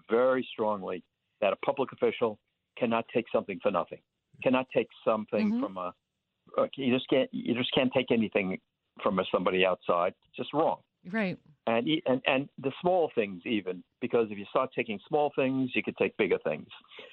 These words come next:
Speaker 1: So one night, my wife Jane and I, and Andrew, your mom, and your dad, we went to visit some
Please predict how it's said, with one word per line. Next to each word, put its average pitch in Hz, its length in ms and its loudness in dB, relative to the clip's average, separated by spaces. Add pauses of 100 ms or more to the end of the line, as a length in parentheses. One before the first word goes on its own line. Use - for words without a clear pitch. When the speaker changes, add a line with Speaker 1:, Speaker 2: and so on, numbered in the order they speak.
(260)
Speaker 1:
So 139 100 4
one 143 260 2
night, 135 240 2 (420)
my 110 140 2
wife 117 260 2 (140)
Jane 117 260 2
and 110 120 2
I, 98 340 2
and 95 80 -8
Andrew, 110 320 0
your 101 240 2
mom, 110 440 0 (280)
and 92 340 -2 (140)
your 101 180 2
dad, 90 340 2 (680)
we 117 180 4
went 127 300 2
to 120 400 2
visit 117 260 2
some 135 120 2